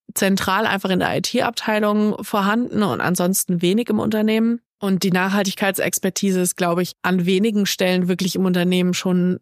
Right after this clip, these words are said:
angekommen oder häufig liegt sie dann vielleicht auch, wenn es überhaupt eine Nachhaltigkeitsabteilung gibt, wenn, dann liegt sie hier. Und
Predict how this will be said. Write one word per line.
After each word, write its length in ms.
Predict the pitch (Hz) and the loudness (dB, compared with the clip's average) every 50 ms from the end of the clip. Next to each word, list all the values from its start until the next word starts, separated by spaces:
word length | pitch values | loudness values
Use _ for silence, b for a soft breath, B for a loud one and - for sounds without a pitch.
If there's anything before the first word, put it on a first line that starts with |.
| _ | _
angekommen 800 | - - - 185 196 208 226 214 226 208 - - 185 - 190 202 190 | -10 -4 -2 0 2 2 2 0 0 -2 -2 -2 -2 0 0 0 0
oder 260 | - 196 185 175 165 | 0 0 0 0 0
häufig 320 | 185 185 190 - 214 175 | 0 0 0 0 -2 -2
liegt 200 | - 190 - - | -2 -4 -4 -2
sie 80 | - 185 | -2 0
dann 180 | 180 175 175 175 | 0 0 0 0
vielleicht 340 | - 185 175 175 - - | 0 0 0 0 -2 -2
auch, 240 | - 147 180 196 185 | -2 -2 -2 -2 0
wenn 200 | 185 180 175 190 | 0 0 2 2
es 60 | 180 | 0
überhaupt 500 | - 180 185 175 165 180 185 214 - - | 0 0 -2 0 0 0 0 0 0 0
eine 80 | 196 185 | 0 2
Nachhaltigkeitsabteilung 1080 | 175 170 180 180 180 185 180 165 - - 180 180 - - - - - 175 180 180 175 175 | 2 2 0 0 0 0 0 -2 -2 -2 -4 -2 -2 -4 -4 -4 -2 -2 0 0 0 0
gibt, 280 | - 240 262 - - - _ _ - | 0 -2 -4 -4 -8 -18 _ _ -4
wenn, 300 | 180 190 190 202 214 208 | -2 0 2 2 2 2
dann 120 | 190 180 | 2 2
liegt 240 | 185 180 175 _ - | 0 -2 -2 _ -4
sie 160 | - - 175 | -4 -2 0
hier. 400 | 165 151 180 190 185 165 160 160 - _ _ _ - | 0 2 2 2 2 2 0 -4 -8 _ _ _ -8
Und 480 | - 185 185 185 180 175 170 - - | -4 -2 0 2 0 0 -2 -4 -10